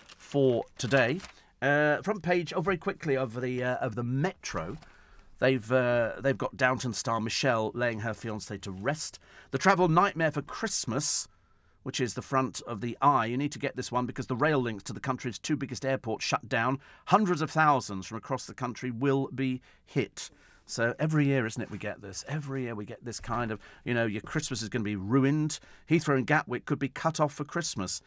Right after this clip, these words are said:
They reckon the rail line suspended for up to ten days. So people flying out of Britain will face disruption. Stay tuned to L B C. We'll have all the, uh, the details on that for you. Thank you for your company.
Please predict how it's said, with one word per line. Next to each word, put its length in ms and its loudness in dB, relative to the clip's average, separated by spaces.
They 100 4
reckon 320 4
the 80 0
rail 240 2
line 300 0
suspended 440 -2
for 120 -4
up 80 -10
to 100 -10
ten 460 -4
days. 460 0
So 100 -4
people 240 2
flying 400 2
out 240 4
of 120 -4
Britain 280 -2
will 160 -2
face 320 -4
disruption. 580 -8
Stay 180 -8
tuned 240 -4
to 80 -4
L 80 -2
B 80 -6
C. 240 -6
We'll 100 -8
have 160 -6
all 160 -4
the, 280 -4
uh, 140 -8
the 100 -14
details 520 -6
on 140 0
that 140 -4
for 220 -2
you. 140 -6
Thank 180 4
you 60 2
for 80 2
your 60 0
company. 420 2